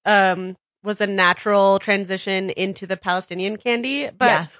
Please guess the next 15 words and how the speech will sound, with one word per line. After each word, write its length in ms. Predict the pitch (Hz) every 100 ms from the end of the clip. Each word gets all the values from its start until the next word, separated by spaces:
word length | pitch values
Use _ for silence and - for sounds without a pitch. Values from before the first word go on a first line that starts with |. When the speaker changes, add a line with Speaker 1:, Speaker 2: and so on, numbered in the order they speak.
| _
Speaker 1:
we 200 | 294 311
picked 260 | - 330 440
a 80 | 427
couple 300 | 294 294 254
random 380 | 214 214 214 -
icebreaker 580 | 175 214 - 233 247 269
questions 420 | 254 254 254 247
to 120 | -
ask 260 | 165 185 -
each 160 | 214 226
other 280 | 208 214 220
just 240 | 196 -
as 120 | 196
a 80 | 196
funny, 500 | - 190 185 185 190